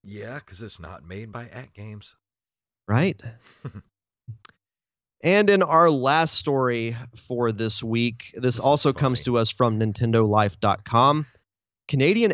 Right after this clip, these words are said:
Speaker 2: actor and comedian Seth Rogen shares mind-blowing Duck Hunt secret.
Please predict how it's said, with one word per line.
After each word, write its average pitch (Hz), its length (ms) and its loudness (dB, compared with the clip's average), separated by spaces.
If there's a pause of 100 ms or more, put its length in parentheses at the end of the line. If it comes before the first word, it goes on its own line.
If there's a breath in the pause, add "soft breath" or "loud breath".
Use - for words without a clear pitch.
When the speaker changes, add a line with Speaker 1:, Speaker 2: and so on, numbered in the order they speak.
Speaker 2:
actor 165 380 -2
and 143 240 -4
comedian 147 560 -2
Seth - 300 -2
Rogen 143 540 0
shares 117 400 -4
mind-blowing 151 840 0
Duck 139 280 0
Hunt - 260 -10
secret. 104 440 -12